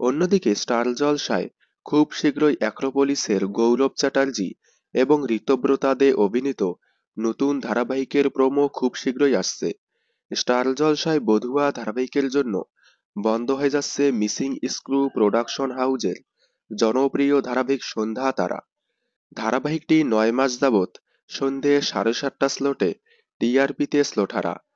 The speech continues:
একবারও স্লট দখল করতে না পারায় সরাসরি বন্ধ হয়ে যাচ্ছে সন্ধ্যা তারা। আগামী থার্ড মার্চ অন্তিম পর্ব সম্প্রচার হবে সন্ধ্যা তারা ধারাবাহিকের। অন্যদিকে জি বাংলার যোগমায়া ধারাবাহিকের জন্য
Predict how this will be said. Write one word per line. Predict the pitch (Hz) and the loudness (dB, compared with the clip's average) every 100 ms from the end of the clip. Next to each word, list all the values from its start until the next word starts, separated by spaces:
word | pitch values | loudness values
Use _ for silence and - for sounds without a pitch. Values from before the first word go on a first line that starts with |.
| _ - | _ -2
একবারও | 120 131 139 160 165 | -2 -2 0 2 2
স্লট | 160 117 107 101 | 2 2 2 4
দখল | 107 101 139 139 | 0 0 0 2
করতে | 143 139 - 143 | 0 0 2 2
না | 127 104 107 | 4 2 0
পারায় | 139 123 90 - _ _ - | -2 -2 -2 -6 _ _ -10
সরাসরি | - 120 131 - 139 143 | -2 0 0 -2 -2 -2
বন্ধ | 110 104 113 | 0 -2 -2
হয়ে | 127 135 | -2 -2
যাচ্ছে | 135 - 139 131 | -2 -4 -2 -2
সন্ধ্যা | - 107 107 120 131 | -2 -4 -4 -4 -4
তারা। | 95 90 - - _ _ _ _ | -2 -4 -6 -12 _ _ _ _
আগামী | - 117 151 160 - | -4 -2 0 0 -2
থার্ড | - 113 117 | -2 -2 -2
মার্চ | 139 127 98 - - _ _ - | 0 0 -2 -6 -12 _ _ -4
অন্তিম | 110 117 117 139 139 | -2 0 0 -2 0
পর্ব | 135 135 131 139 | 0 2 4 2
সম্প্রচার | 135 113 104 143 127 127 | 2 0 0 0 0 0
হবে | 131 131 135 | 0 2 2
সন্ধ্যা | - 104 107 120 | 0 -2 -2 -2
তারা | 131 127 127 | 0 0 0
ধারাবাহিকের। | 120 101 90 90 90 - _ _ _ _ - | 0 -2 -2 -2 -4 -6 _ _ _ _ 0
অন্যদিকে | 117 131 156 160 165 101 | 0 2 2 2 2 2
জি | 95 123 131 | 2 0 0
বাংলার | 135 139 139 139 135 120 | 0 0 -2 -2 -2 -2
যোগমায়া | 107 113 131 131 135 | -2 -2 -2 -2 -4
ধারাবাহিকের | 131 107 104 123 135 123 | -4 -6 -4 -2 -2 -2
জন্য | 135 123 | -2 -2